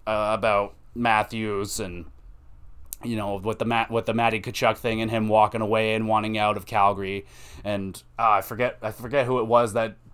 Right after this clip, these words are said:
tweeted it out or whatever. I, I don't know, uh, but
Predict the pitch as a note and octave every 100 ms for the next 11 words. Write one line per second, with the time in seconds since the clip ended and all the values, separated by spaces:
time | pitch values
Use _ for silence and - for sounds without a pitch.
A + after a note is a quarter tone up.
0 | - - B2 A2+ G#2 A2 G#2+ G#2 G#2+ G#2+
1 | G#2+ A2 G#2+ A2 G#2+ G2+ G#2 - - -
2 | G2+ G#2 G2+ G2 - - - - - -
3 | - A#2 A2+